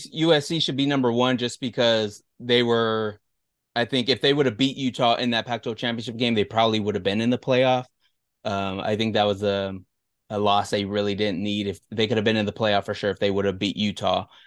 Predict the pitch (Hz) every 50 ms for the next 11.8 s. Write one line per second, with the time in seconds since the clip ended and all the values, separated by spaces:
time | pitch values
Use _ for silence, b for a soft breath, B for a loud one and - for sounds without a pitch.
0 | b b 110 113 107 107 107 107 110 110 98 - - - 139 131 120 127 120 113
1 | 113 110 101 - - 131 123 120 120 110 104 107 - 113 101 113 104 104 92 107
2 | 110 104 - 110 92 101 98 101 104 92 - - 117 107 98 95 - 113 110 104
3 | 95 - - 104 104 107 120 113 - - 104 98 98 98 - - 110 107 104 104
4 | - - B B B B B B B B 120 117 117 110 131 135 143 143 - 139
5 | - 143 113 - - 127 123 123 117 113 120 117 117 107 110 113 110 104 107 98
6 | 104 104 107 101 95 104 98 98 98 - 113 104 104 107 104 104 107 107 107 -
7 | 117 101 - 110 107 104 104 101 107 104 - - 117 110 107 110 110 101 104 101
8 | 101 104 101 101 98 - 104 101 82 95 104 107 110 131 139 - _ _ _ _
9 | _ _ - 104 104 101 95 101 107 104 101 - - 107 101 101 - - 117 107
10 | 98 107 101 98 104 107 107 107 110 - - 131 135 127 123 127 117 104 - 123
11 | 120 120 127 127 120 120 117 120 127 127 - 113 113 110 107 -